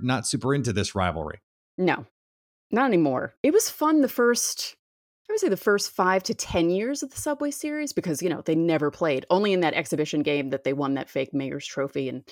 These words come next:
Speaker 2: it used to upset Steinbrenner whenever the Yankees lost, even though it was an exhibition game.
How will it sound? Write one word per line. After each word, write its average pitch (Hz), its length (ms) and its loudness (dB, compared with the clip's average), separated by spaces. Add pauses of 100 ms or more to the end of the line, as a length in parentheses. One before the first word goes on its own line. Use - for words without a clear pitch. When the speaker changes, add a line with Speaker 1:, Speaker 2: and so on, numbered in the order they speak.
(360)
Speaker 2:
it - 120 -2
used 151 180 0
to 139 80 4
upset - 280 -4
Steinbrenner 143 540 0
whenever 143 240 0
the 139 80 0
Yankees 143 400 -2
lost, 147 340 2
even 147 160 0
though 143 100 2
it 139 40 2
was 139 120 -4
an 139 180 -2
exhibition 139 580 -4
game. 139 240 -2